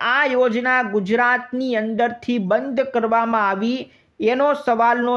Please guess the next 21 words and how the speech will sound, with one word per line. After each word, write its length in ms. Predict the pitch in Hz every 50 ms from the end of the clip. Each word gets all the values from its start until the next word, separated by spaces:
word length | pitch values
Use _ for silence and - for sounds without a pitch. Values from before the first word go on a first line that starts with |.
| 233 185 175
જવાબ 380 | 196 196 214 226 226 202 170 - - - _ _ _ _ - 170
વિધાનસભાની 1160 | 214 202 180 240 233 247 269 285 285 277 - - 240 - 180 233 226 226 240 240 247 247 - - 208
અંદર 240 | 202 214 - - 202 180
વિપક્ષ 500 | 202 208 - _ - 269 269 - - - 196
દ્વારા 280 | 214 220 220 214 214 -
પૂછવામાં 600 | - 190 - - - 220 226 233 233 240 233 233
આવ્યો, 240 | 233 233 247 254 254 - - - _ _ _ _
ત્યારે 200 | 247 226 247 233 233 -
કૃષિ 380 | 262 269 277 285 - - 311 320 311 285
મંત્રીએ 440 | 269 262 254 233 277 254 269 269 262
આનો 200 | 240 233 240 247 247 233 - -
ચોખ્ખો 380 | 254 254 - - - - 269 262 220 208
જવાબ 280 | 220 233 233 233 214 214
આપી 220 | 214 214 214 233 196
દીધો 220 | 220 202 233 233 233 233 -
છે. 140 | 247 233 - - - - _ _ _ _ _ - - -
શું 260 | 294 302 320 302 214
જવાબ 280 | 247 247 254 254 240 226 233
આપ્યો 300 | 233 233 - 247 247 254 247 -
છે 120 | - 254 240 254 -
તમામ 540 | 240 226 240 254 254 262 262 262 269 254